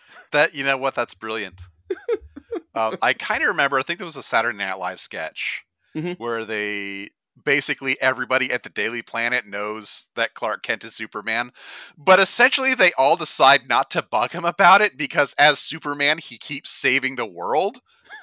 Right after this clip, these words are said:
Speaker 1: <laughs> And so they just, like, you know, sort of collectively agree not to out him.
Speaker 2: Mm-hmm.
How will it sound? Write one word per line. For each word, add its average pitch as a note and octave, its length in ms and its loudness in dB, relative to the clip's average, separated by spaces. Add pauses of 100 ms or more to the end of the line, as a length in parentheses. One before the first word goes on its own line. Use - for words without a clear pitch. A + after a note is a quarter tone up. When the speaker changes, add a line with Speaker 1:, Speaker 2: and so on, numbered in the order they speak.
(540)
Speaker 1:
<laughs> G#4 60 0 (320)
And D#3 200 6
so D#3+ 320 4
they D3 180 4
just, D3 400 0
like, C3 340 2
you C#3 80 -8
know, C3 80 -4
sort D3 220 0
of C3+ 120 -4
collectively C#3+ 840 0
agree C3 420 -2
not A#2 320 -2
to A2 140 0
out G#2 220 2
him. D#3+ 280 -2 (400)
Speaker 2:
Mm-hmm. F#3 360 -2